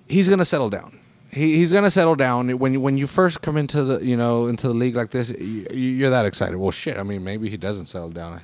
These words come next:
I'll take him not settling down. But, but, but anyway,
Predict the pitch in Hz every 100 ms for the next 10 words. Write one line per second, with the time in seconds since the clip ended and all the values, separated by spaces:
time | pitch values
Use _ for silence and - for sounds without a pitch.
0 | - - 104 - 139 - 110 92 90 -
1 | 95 90 85 87 82 85 - - - -
2 | - - 160 143 165 175 170 - 180 180
3 | 156 147 147 135